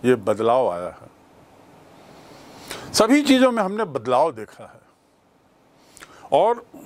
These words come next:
जीवंत वही है जहां बदलाव है। ये बदलाव कुछ चीज़ों की आवश्यकता को महसूस कराता है।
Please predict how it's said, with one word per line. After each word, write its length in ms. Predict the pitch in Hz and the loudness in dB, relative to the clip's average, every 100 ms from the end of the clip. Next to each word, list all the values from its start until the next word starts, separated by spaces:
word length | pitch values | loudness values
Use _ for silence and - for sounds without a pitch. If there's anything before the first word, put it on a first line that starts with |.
| - - | -16 -14
जीवंत 500 | 113 123 185 202 247 | -8 0 2 2 2
वही 300 | 220 160 254 | 2 2 2
है 180 | 220 247 | 2 0
जहां 260 | 185 147 165 | -2 -8 -8
बदलाव 580 | 117 120 104 98 104 110 | -8 -10 -8 -6 -6 -6
है। 180 | - - _ _ _ - - _ _ _ _ _ _ _ _ _ - - - - - - - - - - - - - - 139 | -10 -20 _ _ _ -20 -20 _ _ _ _ _ _ _ _ _ -20 -20 -20 -20 -20 -20 -20 -20 -20 -20 -20 -20 -14 0 4
ये 160 | 247 | 4
बदलाव 720 | 247 143 139 139 147 226 277 - - - - - - - - - - - - - - - - - - - - - - - | 4 2 2 4 4 2 0 -2 -16 -20 -20 -20 -20 -20 -20 -20 -20 -20 -20 -20 -20 -20 -20 -20 -20 -20 -20 -20 -8 2
कुछ 200 | 247 240 | 2 2
चीज़ों 520 | - 180 185 233 262 - - | 0 2 4 4 2 -4 -18
की 440 | - - - 214 | -20 -8 0 2
आवश्यकता 800 | 240 139 147 170 - - 170 190 | 2 2 0 -2 -6 -10 -2 -2
को 220 | 180 202 | 0 -2
महसूस 640 | 180 131 123 123 - 202 - | -2 -4 -6 -6 -2 -2 -2
कराता 460 | - 113 92 - | -2 -2 -2 -6
है। 200 | 85 92 | -12 -14